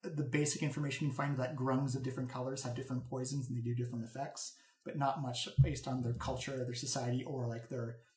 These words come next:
they mention Grungalung, but they don't mention how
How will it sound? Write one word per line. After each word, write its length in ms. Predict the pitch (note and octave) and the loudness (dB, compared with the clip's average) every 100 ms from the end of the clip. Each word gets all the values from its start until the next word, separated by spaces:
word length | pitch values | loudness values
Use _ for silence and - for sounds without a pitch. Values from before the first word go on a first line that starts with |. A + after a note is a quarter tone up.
| - - | -18 -4
they 200 | D3+ D3 C3+ | 4 4 4
mention 500 | C#3 D3 D3 F3+ D#3 | 4 4 4 4 6
Grungalung, 640 | E3 E3 D#3+ E3+ F#3+ F#3 - _ _ _ _ | 6 8 6 6 4 2 -6 _ _ _ _
but 280 | C#3+ B2+ - | 0 0 0
they 120 | C3+ | -2
don't 420 | B2 C3+ C3 C3 C#3+ | 2 4 4 2 2
mention 680 | B2+ A#2+ - A#2+ A#2 A#2+ - - - _ _ _ _ _ _ _ - _ _ _ - - | 2 2 2 2 2 -2 -8 -18 -20 _ _ _ _ _ _ _ -20 _ _ _ -16 -6
how 240 | - C3 | 0 0